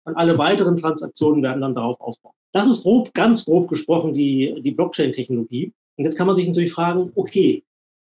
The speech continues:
was ist daran jetzt eigentlich so revolutionär? Warum ändert das so viel? Und die entscheidende Antwort darauf ist, dass durch die Blockchain-Technologie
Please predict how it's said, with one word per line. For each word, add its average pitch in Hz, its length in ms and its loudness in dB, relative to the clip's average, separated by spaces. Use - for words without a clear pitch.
was 190 220 -2
ist 220 200 -2
daran 208 360 0
jetzt 190 160 0
eigentlich 175 400 -2
so 160 80 0
revolutionär? 147 800 -2
Warum 175 300 -4
ändert 208 340 4
das 127 160 -8
so - 100 -8
viel? - 300 -16
Und 165 360 -2
die 170 200 2
entscheidende 190 500 0
Antwort 180 400 0
darauf 220 380 2
ist, 220 400 -2
dass 165 520 -2
durch 233 220 2
die 190 100 -2
Blockchain-Technologie 135 1120 -2